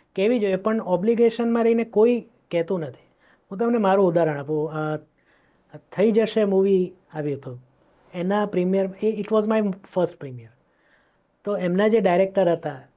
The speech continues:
એમને, ત્યારે હું એક, અ, ન્યૂઝ સંસ્થા માટે કામ કરતો, એટલે બા-, બીજે દિવસે મારે રિવ્યૂ લખવાનો. અને એ પહેલાં પણ એમની પ્રેસ કોન્ફરન્સીસ મેં એટેન્ડ કરી હતી, એટલે મને ઓળખતા હતા. એટલે મને કહે, "સિદ્ધાર્થભાઈ, કાલે રિવ્યૂ લખો ને તો સાચો લખજો, સારો નહીં."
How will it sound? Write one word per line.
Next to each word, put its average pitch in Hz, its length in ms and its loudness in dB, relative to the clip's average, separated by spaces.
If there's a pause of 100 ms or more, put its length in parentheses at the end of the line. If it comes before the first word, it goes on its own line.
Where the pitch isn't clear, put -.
(260)
એમને, 175 480 -2
ત્યારે 170 240 -2
હું 180 160 0
એક, 175 260 -4
અ, 156 400 0
ન્યૂઝ 156 280 -4
સંસ્થા 160 380 -10
માટે 160 260 -10
કામ 151 220 -10
કરતો, 143 340 -14
એટલે 156 300 -8
બા-, 160 120 -4
બીજે 165 300 0
દિવસે 165 220 -2
મારે 160 400 -8
રિવ્યૂ 220 260 0
લખવાનો. 135 440 -6 (960)
અને 170 300 -4
એ 190 200 0
પહેલાં 190 380 2
પણ 208 160 -4
એમની 202 180 -4
પ્રેસ 180 260 0
કોન્ફરન્સીસ 170 580 -4
મેં 165 140 -6
એટેન્ડ 160 220 -8
કરી 190 160 -4
હતી, 165 100 -4
એટલે 151 120 -2
મને 160 180 -6
ઓળખતા 180 420 0
હતા. 131 120 -16
એટલે 147 120 -18
મને 196 180 -12
કહે, 226 100 0
"સિદ્ધાર્થભાઈ, 202 440 0
કાલે 190 400 -4
રિવ્યૂ 151 400 -2
લખો 214 300 0
ને 143 180 -6 (640)
તો 220 80 -18
સાચો 175 600 -2
લખજો, 143 360 -6 (540)
સારો 156 360 0
નહીં." 143 220 -8